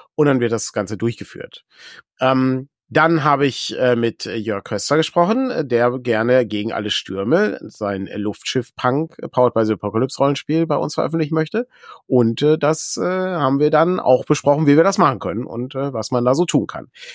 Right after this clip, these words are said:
Dazu gibt es dann im Laufe dieses Jahres mehr zu hören. Dann hatten wir ein kurzes Intermezzo, weil nämlich The Legend of Zelda Tears of the Kingdom erschienen ist. Äh, das war im Mai.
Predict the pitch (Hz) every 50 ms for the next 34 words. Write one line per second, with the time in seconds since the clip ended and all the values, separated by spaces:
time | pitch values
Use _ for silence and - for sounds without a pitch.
0 | - - - 104 107 - - 151 135 127 135 - - 147 - - 143 139 139 135
1 | 131 101 101 107 110 131 110 107 104 110 120 117 104 - - 101 90 92 95 95
2 | 104 104 - - - - 85 85 92 98 107 120 123 127 - - - - 104 -
3 | 98 98 95 87 82 - - 50 - _ _ _ _ _ _ _ _ _ _ _
4 | _ _ _ _ _ _ _ _ _ _ _ _ _ _ _ _ _ _ _ _
5 | - 180 170 180 202 202 185 165 175 175 151 165 165 156 147 - - 196 220 -
6 | - - - 156 156 151 - 156 139 123 117 113 117 113 - - - - - 208
7 | 254 262 190 139 135 127 127 135 139 139 143 156 175 208 185 - - 151 123 131
8 | 123 117 143 139 123 110 113 117 117 120 139 - - 147 131 151 147 170 196 -
9 | 269 277 285 294 254 185 160 - - 185 156 147 139 131 117 101 87 - - -
10 | - - - - - - - - - 123 123 143 139 139 139 135 135 131 127 123
11 | 123 120 110 131 123 120 - - 135 143 156 180 214 233 240 247 254 240 185 131
12 | 117 107 95 87 82